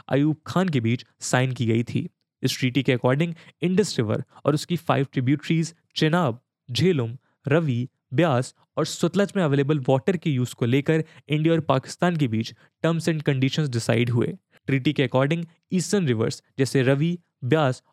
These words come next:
और सतलज में available water पे India के unrestricted use के right रहेंगे, जबकि western side की three rivers Indus,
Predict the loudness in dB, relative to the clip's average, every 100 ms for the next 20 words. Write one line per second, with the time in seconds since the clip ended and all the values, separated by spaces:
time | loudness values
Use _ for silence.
0 | -4 -2 -2 0 0 0 -4 -6 _ _
1 | 0 2 2 2 2 2 -2 -2 -4 -6
2 | _ _ -2 0 2 0 -2 -2 -2 0
3 | -2 -2 -4 -2 0 0 0 0 2 0
4 | 0 -2 -2 -2 -4 -6 _ -4 -2 0
5 | 0 0 -2 0 0 0 -4 -4 0 2
6 | 2 0 -2 -10 _ _ -2 0 0 -4
7 | -8